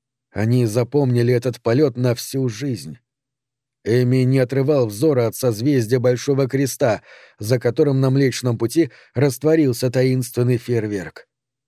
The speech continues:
Но треск в долине заставил его обернуться. Это был именно треск расколовшегося дерева, а вовсе не взрыв, как потом уверяли остальные,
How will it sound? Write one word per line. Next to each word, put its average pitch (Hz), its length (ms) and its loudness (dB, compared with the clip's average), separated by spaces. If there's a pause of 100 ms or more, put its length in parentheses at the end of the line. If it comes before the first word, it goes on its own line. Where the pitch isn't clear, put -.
(140)
Но 113 240 0
треск 120 400 -2
в 104 80 -8
долине 117 520 0
заставил 123 600 0
его 120 300 0
обернуться. 135 680 -2 (540)
Это 123 200 -2
был 131 280 0
именно 131 440 0
треск 123 440 0
расколовшегося 139 920 0
дерева, 127 480 0 (200)
а 117 140 2
вовсе 139 400 0
не 160 160 2
взрыв, 156 360 2
как 120 200 -2
потом 131 300 0
уверяли 131 420 2
остальные, 131 680 0